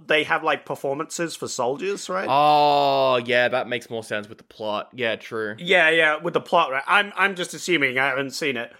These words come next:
Speaker 1: But then, of course, being in that movie, they're like, "Hey, we're gonna make another movie.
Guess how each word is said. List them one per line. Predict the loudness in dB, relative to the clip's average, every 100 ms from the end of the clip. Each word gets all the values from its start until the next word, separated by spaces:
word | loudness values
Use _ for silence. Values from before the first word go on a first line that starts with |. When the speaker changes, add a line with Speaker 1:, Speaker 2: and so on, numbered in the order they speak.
| _
Speaker 1:
But | 2 4 4 2 -2
then, | 0 0
of | -2
course, | -2 2 4 4 -2 -8 _ _
being | -2 0 2 2
in | 2
that | 2 2
movie, | 0 0 0
they're | 2 4
like, | 4 2 -2 _ _ -6
"Hey, | 2 2
we're | 2
gonna | 0
make | 0 0 2
another | 4 4
movie. | 2 0 0 -8